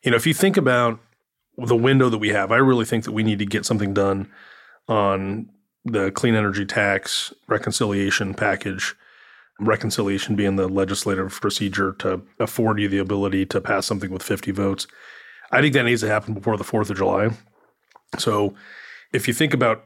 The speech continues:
you know, when we come back, I believe the Tuesday after Memorial Day is, I think, May thirty-first, you know, then we'll be ideally coming to the floor with a plan. So over the next four to six weeks,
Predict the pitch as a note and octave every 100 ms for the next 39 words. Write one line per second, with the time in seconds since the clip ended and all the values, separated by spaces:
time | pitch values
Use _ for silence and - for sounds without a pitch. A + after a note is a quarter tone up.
0 | - A#2+ A2 C3+ D3 D#3 - C#3+ A#2+ G#2
1 | A2 A2+ A2+ A2 A2+ G#2 - C#3 B2+ A2+
2 | G2+ G#2+ - A2 G2+ G2+ G#2+ A2 G2+ G2
3 | F#2+ F#2+ - - - - - - - G2
4 | G2+ - C#3 A2 G#2+ G#2+ G#2+ G#2 G2+ -
5 | A2 G2+ G2+ A2 G2 - - - - _
6 | - - - _ - A#2+ G#2 A2+ C3+ C3+
7 | B2 A2 A2+ A2 A2 G#2 _ _ - A2
8 | G#2+ G#2 D#3+ F#3 B2 G#2 G#2 G#2 - -
9 | - C#3+ C3 A2+ G#2+ - E3 D#3+ A2 G#2
10 | G#2 - _ - D#3 F3+ - - C#3 C3+
11 | A#2+ D3 E3+ - - E3 D3+ A2+ B2+ -
12 | B2 F#3 A#2+ G#2 -